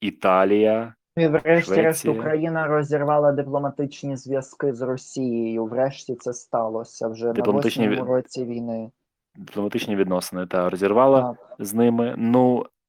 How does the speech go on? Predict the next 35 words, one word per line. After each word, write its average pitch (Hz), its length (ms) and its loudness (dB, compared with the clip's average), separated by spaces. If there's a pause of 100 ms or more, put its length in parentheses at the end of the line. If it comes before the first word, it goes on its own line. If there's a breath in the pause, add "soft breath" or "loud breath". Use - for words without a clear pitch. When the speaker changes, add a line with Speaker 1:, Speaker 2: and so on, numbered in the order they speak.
(160)
Speaker 1:
це 131 160 0
сталося, 123 640 4
бо 107 520 6 (220)
і 113 100 -2
якось 127 540 4 (400 loud breath)
існувала 123 480 6
якась 123 280 0
певна 120 220 2
гібридна 127 460 2
форма. 92 400 2
У 92 60 -4
нас, 113 240 4 (560 soft breath)
е, 101 560 2
відкликали 113 480 0
посла 117 500 0
звідтам, 143 520 -2 (560)
і 110 200 -2
був 127 340 0
тимчасовий 120 500 0
повірений 107 480 0
у 98 40 -6
справах, 120 680 0
і 101 160 -6
вони 110 160 -4
там 107 140 -6
лишалися 120 560 0
лише 101 220 -6
для 101 120 0
того, 110 260 2
щоб - 180 -10
допомогти 104 480 -4
або 95 180 2
нашим 95 420 -2
бранцям, 120 440 0
полоненим, 113 600 2